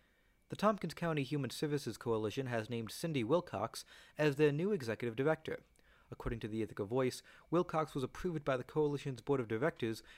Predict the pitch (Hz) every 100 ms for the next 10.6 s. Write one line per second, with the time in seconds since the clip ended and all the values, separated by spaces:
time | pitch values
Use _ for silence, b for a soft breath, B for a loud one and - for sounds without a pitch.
0 | B 147 131 131 - 190 190 170 120 113
1 | - 151 139 110 113 120 147 95 71 -
2 | - B B B B 127 117 - 135 -
3 | 113 101 127 127 117 127 107 113 107 -
4 | 139 113 127 - B B 139 135 120 156
5 | 147 127 131 175 180 175 160 - - 190
6 | 131 127 - 117 143 - 98 101 131 123
7 | 90 - - b b b b 120 131 123
8 | 113 135 117 113 120 - 120 117 117 -
9 | 127 123 131 123 117 - 127 120 - -
10 | 175 - 113 120 131